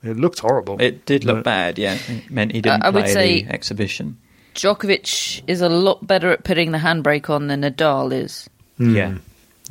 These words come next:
Speaker 1: I don't know if Nadal has a handbrake. <laughs>
Speaker 3: No.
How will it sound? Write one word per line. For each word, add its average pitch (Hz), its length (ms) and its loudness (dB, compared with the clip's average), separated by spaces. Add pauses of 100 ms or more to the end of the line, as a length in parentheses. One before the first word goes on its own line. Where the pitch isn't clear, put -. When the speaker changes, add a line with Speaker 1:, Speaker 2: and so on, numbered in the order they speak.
(240)
Speaker 1:
I 120 60 -4
don't 127 240 2
know 120 200 0
if 110 180 -2 (320)
Nadal 113 480 0
has 113 200 0
a 104 100 -2
handbrake. 104 520 -2 (460)
<laughs> 175 100 0
Speaker 3:
No. 147 400 2